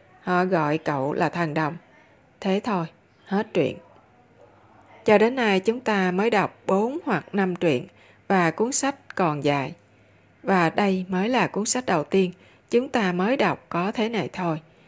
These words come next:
Ngay cả bỏ qua một hoặc hai truyện, và đây là phần sách chúng ta chưa đọc. Tốt, như vậy tốt, vậy thì chúng ta có thời gian gặp nhau.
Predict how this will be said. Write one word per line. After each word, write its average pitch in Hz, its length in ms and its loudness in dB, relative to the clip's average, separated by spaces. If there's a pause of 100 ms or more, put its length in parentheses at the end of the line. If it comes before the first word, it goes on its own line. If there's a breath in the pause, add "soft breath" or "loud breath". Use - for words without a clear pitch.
(460 soft breath)
Ngay 214 180 2
cả 160 360 0
bỏ 156 260 0
qua 208 280 2
một 151 340 -2 (140)
hoặc 151 240 -4
hai 196 320 -2
truyện, 143 300 0 (480 loud breath)
và 180 140 4
đây 202 260 0
là 175 200 2
phần 151 240 -4
sách - 220 -2 (100)
chúng 240 120 -2
ta 196 200 0
chưa 196 260 4
đọc. 123 220 -4 (680 soft breath)
Tốt, 185 260 -2 (460)
như 190 120 2
vậy 143 180 0
tốt, 202 360 -6 (300 loud breath)
vậy 170 160 4
thì 185 200 2
chúng 220 220 -4
ta 180 360 -2
có 196 200 -4
thời 196 220 0
gian 165 300 0
gặp 151 280 -2
nhau. 165 220 0